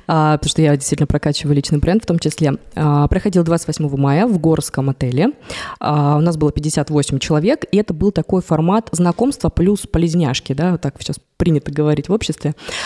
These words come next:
А, что это было? То есть у нас была дегустация вина, и на самом деле большинство людей пришло именно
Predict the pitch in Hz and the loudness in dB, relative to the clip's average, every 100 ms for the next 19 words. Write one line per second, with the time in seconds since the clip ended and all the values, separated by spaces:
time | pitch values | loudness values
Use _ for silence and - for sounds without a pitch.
0 | - - 160 160 160 160 - 285 202 175 | -10 -4 0 2 2 2 0 -2 0 2
1 | 160 139 170 160 226 214 170 165 170 262 | 2 2 -2 -2 -2 0 0 0 -2 -4
2 | 269 180 156 143 131 190 - 170 165 180 | -2 -2 0 0 0 -4 -2 0 2 0
3 | 160 156 151 156 151 165 - 160 151 147 | 0 0 0 0 -2 -2 -2 0 0 0
4 | - - 165 156 139 135 | -2 -2 0 0 -2 -4